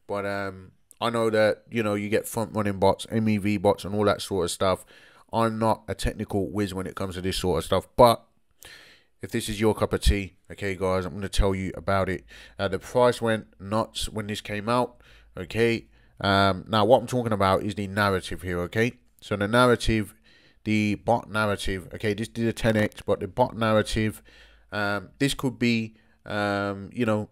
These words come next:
this could run in the bull run, okay, guys? We're seeing a lot of different bots, Waggy Bot or Wagey Bot. Uh, you've got Unibot, which is, this one is, uh, aiming to be a compare to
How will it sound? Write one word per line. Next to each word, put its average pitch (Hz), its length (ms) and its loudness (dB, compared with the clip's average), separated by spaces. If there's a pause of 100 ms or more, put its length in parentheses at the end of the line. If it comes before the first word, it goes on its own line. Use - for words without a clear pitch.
this 143 160 0
could 139 160 -2
run 107 500 8 (880)
in 117 160 -4
the 113 60 -2
bull 85 240 -8
run, 73 100 -10 (240)
okay, 104 260 -2
guys? 95 320 0
We're 92 80 -10
seeing 107 300 0
a - 20 4
lot 110 300 6
of 95 80 -2
different 104 320 -6
bots, 92 240 -2
Waggy 104 420 0
Bot 101 180 4
or 90 120 -2
Wagey 98 400 -2
Bot. 92 360 2 (480)
Uh, 92 160 0
you've 95 100 -6
got 92 160 2
Unibot, 113 640 10
which 113 220 -2
is, 104 180 -6
this 120 260 -2
one 107 180 0
is, 98 400 -4 (180)
uh, 101 200 -2
aiming 113 240 -2
to 104 80 -6
be 110 140 0
a 104 40 2
compare 98 540 2
to 101 340 -2